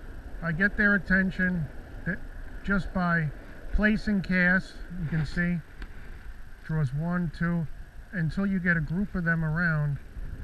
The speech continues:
where your line been kinda smacking the water and they kinda reveal themselves. Then I'll start twitching and I'll start cha-, shortening up those casts with my sabiki, and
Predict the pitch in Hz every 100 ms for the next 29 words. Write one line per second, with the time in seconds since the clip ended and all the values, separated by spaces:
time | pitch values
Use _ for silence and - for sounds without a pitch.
0 | - 160 156 156 147 147 160 165 165 143
1 | 139 147 147 135 160 156 156 151 147 135
2 | 139 139 139 - - - - - - -
3 | 170 147 147 135 127 - - - - -
4 | - 143 - 165 151 147 131 185 180 147
5 | 139 127 - 131 127 123 - - - -
6 | - 156 165 147 - 151 139 - 180 -
7 | 170 165 156 - - - - 156 143 -
8 | 170 170 - 190 - - 190 202 262 190
9 | 175 180 - 165 156 - 165 170 147 143
10 | - - - - - - - 220 254 226
11 | - 185 190 214 151 139 123 - - -
12 | - - - - - 151 147 143 135